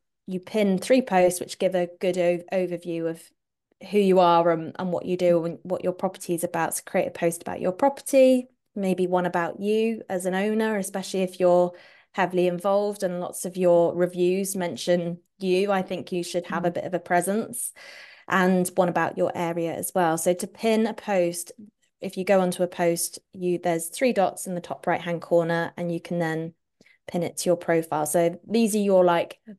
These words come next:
Speaker 1: best posts
Speaker 2: Yeah.
Speaker 1: that perform really well, or you can create them from fresh. Um,
Speaker 2: Mm-hmm.
Speaker 1: but yeah, then there's pinned comments
Speaker 2: Yeah,
Speaker 1: as
Speaker 2: it was the
Speaker 1: well.
Speaker 2: comments. Sorry, that was
Speaker 1: <laughs>
Speaker 2: the new one I saw this morning. It was the pinned comments I saw, 'cause, yeah, so, yeah, so tell, tell us about those. What,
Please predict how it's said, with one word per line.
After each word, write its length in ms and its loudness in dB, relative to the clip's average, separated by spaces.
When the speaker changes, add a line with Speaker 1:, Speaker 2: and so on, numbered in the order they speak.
Speaker 1:
best 680 -4
posts 720 -6
Speaker 2:
Yeah. 300 -6
Speaker 1:
that 280 -6
perform 460 -4
really 200 0
well, 380 2
or 140 6
you 160 6
can 320 -6
create 280 -6
them 160 -4
from 180 -10
fresh. 560 -10
Um, 260 2
Speaker 2:
Mm-hmm. 400 -4
Speaker 1:
but 160 0
yeah, 140 6
then 220 6
there's 240 2
pinned 420 0
comments 580 -4
Speaker 2:
Yeah, 300 -2
Speaker 1:
as 80 -2
Speaker 2:
it 60 2
was 80 6
the 80 4
Speaker 1:
well. 40 -6
Speaker 2:
comments. 420 6
Sorry, 200 8
that 220 6
was 140 2
Speaker 1:
<laughs> 20 0
Speaker 2:
the 80 4
new 200 8
one 140 4
I 80 4
saw 260 0
this 200 -6
morning. 240 -4
It 20 -12
was 100 -12
the 80 -16
pinned 300 -2
comments 480 -2
I 100 -4
saw, 320 -4
'cause, 280 -8
yeah, 200 -4
so, 160 -8
yeah, 40 -6
so 140 -6
tell, 220 0
tell 180 0
us 120 -2
about 200 -2
those. 320 -4
What, 160 -10